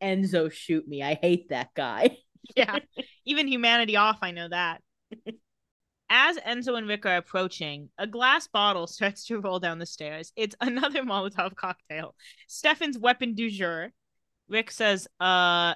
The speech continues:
Speaker 2: Enzo," 'cause he sees the bottle. Enzo sees the bottle and says, "Bollocks." And then he vampire runs to move Rick out of the way, and it does explode quite severely.
Speaker 1: Yeah.
Speaker 2: We go back to nineteen oh three in the cave with all the desiccated vampires.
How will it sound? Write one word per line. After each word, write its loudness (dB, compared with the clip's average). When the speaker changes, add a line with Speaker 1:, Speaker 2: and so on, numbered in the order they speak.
Speaker 2:
Enzo," 0
'cause -16
he 0
sees -6
the -10
bottle. 2
Enzo 0
sees -2
the -6
bottle 2
and -8
says, -6
"Bollocks." 2
And 6
then 8
he 6
vampire 4
runs 2
to -6
move -4
Rick -8
out -2
of -10
the -10
way, -4
and -6
it -4
does 6
explode 0
quite 2
severely. 2
Speaker 1:
Yeah. 0
Speaker 2:
We -4
go 2
back 2
to -10
nineteen 0
oh -2
three -10
in -2
the -4
cave -2
with -4
all -6
the -10
desiccated -8
vampires. -16